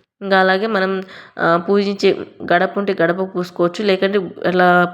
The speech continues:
గడపకి లాగా భావించి నేనైతే పసుపు కుంకుమ పూజించి పెట్టుకున్నాను. దీపారాధన చేసేసి చక్కగా, ఆ, అగరబత్తులు వెలిగించి హారతి ఇచ్చేసేస్తున్నాను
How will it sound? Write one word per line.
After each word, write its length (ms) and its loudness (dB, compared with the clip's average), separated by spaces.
గడపకి 500 2
లాగా 360 2
భావించి 640 0
నేనైతే 340 -2
పసుపు 340 -4
కుంకుమ 360 -6
పూజించి 380 -2
పెట్టుకున్నాను. 600 -6
దీపారాధన 540 0
చేసేసి 320 -4
చక్కగా, 400 -6
ఆ, 20 -4
అగరబత్తులు 560 0
వెలిగించి 400 -2
హారతి 380 -2
ఇచ్చేసేస్తున్నాను 1160 -6